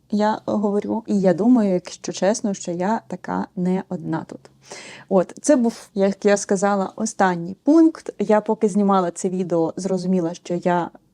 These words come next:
маю ще кілька книжкових таг, тому якщо вам сподобається це відео, я зніму продовження.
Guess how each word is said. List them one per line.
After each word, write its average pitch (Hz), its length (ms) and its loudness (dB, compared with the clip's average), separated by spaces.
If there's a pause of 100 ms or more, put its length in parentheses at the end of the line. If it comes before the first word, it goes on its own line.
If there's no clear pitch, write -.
(120)
маю 180 340 0
ще 269 280 2
кілька 262 380 0
книжкових 208 600 0
таг, 190 300 -2
тому 180 240 -2
якщо 165 320 -4
вам 160 140 -6
сподобається - 720 -2
це - 160 -2
відео, 175 380 -4
я 180 220 0
зніму 175 440 -4 (200)
продовження. 247 800 4